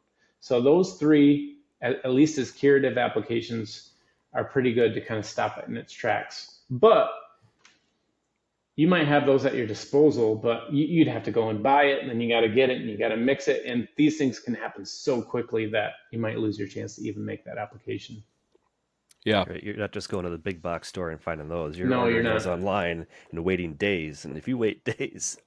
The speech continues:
Speaker 3: oh boy.
Speaker 1: Yep.
Speaker 2: Yeah, it, well, and that happened to me last year, uh, 'cause I still had ryegrass in there. Um,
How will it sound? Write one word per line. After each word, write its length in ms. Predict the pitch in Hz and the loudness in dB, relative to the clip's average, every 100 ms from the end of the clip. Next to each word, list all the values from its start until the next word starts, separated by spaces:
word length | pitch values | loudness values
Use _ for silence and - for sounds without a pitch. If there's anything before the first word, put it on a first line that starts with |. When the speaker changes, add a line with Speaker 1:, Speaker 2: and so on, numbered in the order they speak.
| - | -6
Speaker 3:
oh 60 | 160 | -6
boy. 280 | 110 53 - - _ - | -4 -6 -8 -14 _ -4
Speaker 1:
Yep. 140 | 117 | 2
Speaker 2:
Yeah, 300 | 120 120 117 | 4 2 2
it, 140 | 127 | 2
well, 140 | 120 131 | 6 6
and 80 | 127 | 8
that 140 | 139 | 6
happened 260 | 160 160 139 | 6 4 4
to 40 | |
me 120 | 123 113 | 4 4
last 360 | 113 135 - | 4 2 2
year, 240 | 101 90 - _ 113 | 0 0 -8 _ -2
uh, 360 | 107 95 90 - _ _ _ _ | 0 2 -2 -6 _ _ _ _
'cause 140 | - 117 | 2 4
I 60 | |
still 200 | 107 143 | 4 4
had 220 | 123 123 110 _ 107 | 4 2 -2 _ -2
ryegrass 440 | 113 104 101 - | 0 0 0 0
in 120 | 131 | 2
there. 240 | 104 92 - _ - - - _ 107 | 2 -2 -6 _ -20 -20 -20 _ 0
Um, 460 | 101 90 87 87 | 0 0 -2 -8